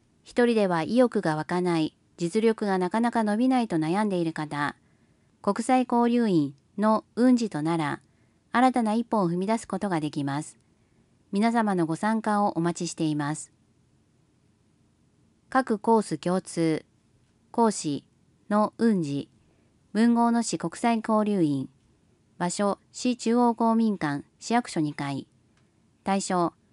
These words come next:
文豪野市国際交流協会の会員。年会費千円。当日加入可。募集人数、それぞれ先着十二人。申し込み期限、六月十三日月曜。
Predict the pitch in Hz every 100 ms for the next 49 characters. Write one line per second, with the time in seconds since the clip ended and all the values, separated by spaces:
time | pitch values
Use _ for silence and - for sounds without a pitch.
0 | _ 214 233 233 233 233 226 160 151 175
1 | - 247 233 233 226 226 226 233 226 196
2 | 160 139 151 156 160 147 143 _ _ _
3 | _ _ - 202 220 226 214 165 143 -
4 | 208 202 156 131 - _ _ _ _ 202
5 | 208 208 202 - 165 170 165 160 143 -
6 | _ _ _ _ _ _ _ _ _ 185
7 | 190 247 254 247 220 160 147 - _ -
8 | 214 240 202 160 185 196 190 180 165 170
9 | 190 190 165 135 - _ _ _ _ _
10 | _ _ 202 226 233 - 233 220 214 175
11 | 139 - _ _ _ - 185 247 254 -
12 | 240 247 233 202 185 147 139 156 175 170
13 | 143 131